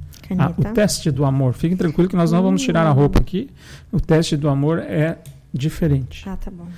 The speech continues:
Speaker 2: Mas antes disso, não sei se tem algum comentário, observação, Rodrigo, porque aí a gente
Speaker 1: Eu vou
Speaker 2: avança pra
Speaker 1: aproveitar os
Speaker 2: segunda
Speaker 1: comentários e vou
Speaker 2: parte.
Speaker 1: ficar em pé um pouquinho, tá?
Speaker 2: Seu Mário tá com a coluna arriada.
Speaker 1: <laughs>
Speaker 2: Olá.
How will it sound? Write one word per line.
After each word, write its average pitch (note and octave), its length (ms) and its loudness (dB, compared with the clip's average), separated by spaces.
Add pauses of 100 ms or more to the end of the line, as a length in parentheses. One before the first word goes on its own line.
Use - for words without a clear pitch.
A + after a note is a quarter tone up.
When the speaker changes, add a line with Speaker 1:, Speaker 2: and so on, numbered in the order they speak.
(220)
Speaker 2:
Mas D3+ 180 6
antes G#3 180 2
disso, A3+ 180 -2
não G3+ 60 -2
sei G#3 120 0
se G#3 60 -6
tem G3 80 -4
algum F3+ 180 -4
comentário, F3 480 2
observação, D3+ 580 2
Rodrigo, C#3+ 320 2
porque D3 200 -4
aí D#3 140 4
a E3 60 2
gente E3 220 0
Speaker 1:
Eu E3 60 6
vou D3 80 2
Speaker 2:
avança E3+ 160 2
pra - 80 4
Speaker 1:
aproveitar E3 120 0
os - 40 -2
Speaker 2:
segunda E3 320 2
Speaker 1:
comentários - 100 -4
e E3 140 4
vou - 0 -
Speaker 2:
parte. B3 120 -4
Speaker 1:
ficar B3 120 -8
em B3 80 -2
pé A3 180 -8
um A3 40 -8
pouquinho, G3+ 340 -12
tá? F#3+ 80 -10
Speaker 2:
Seu E3+ 160 2
Mário F3+ 180 4
tá F#3+ 120 4
com G3 120 2
a E3 220 6
coluna E3+ 420 4
arriada. D3+ 500 4 (140)
Speaker 1:
<laughs> - 180 -6 (1300)
Speaker 2:
Olá. C#3+ 320 6